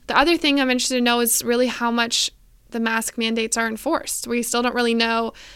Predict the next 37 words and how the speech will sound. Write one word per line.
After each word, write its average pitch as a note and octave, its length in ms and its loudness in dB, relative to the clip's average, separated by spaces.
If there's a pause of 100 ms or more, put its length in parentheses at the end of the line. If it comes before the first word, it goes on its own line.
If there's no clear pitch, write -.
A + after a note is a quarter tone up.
(280)
with A#3+ 480 2
the A#3 160 -2
school A3+ 280 0
districts A3+ 340 -2
that A#3 120 2
are A#3 60 -2
requiring C#4 460 0
masks, A#3 600 -2
you A3+ 120 0
know, A3+ 160 -4
what A#3 220 0
that B3+ 160 4
really A#3+ 180 2
looks A3+ 300 -2
like A3+ 160 -4
in A3 200 -6
the A#3 80 -4
classroom - 720 -6
and, A3+ 340 -6
and A3+ 200 -4
how A3+ 340 0 (480)
teachers A#3 480 0
and A3 300 -2
principals A3 840 0
are A3+ 160 -2
going A#3 280 2
about A#3 480 0
making A3+ 300 -2
sure A3+ 200 -2
kids A3+ 460 -6
are C#4+ 200 -2
wearing A3+ 300 0
masks. - 600 -6
I'm A#3 180 0
interested A3+ 440 -2
to A3+ 120 -4
know A3+ 320 2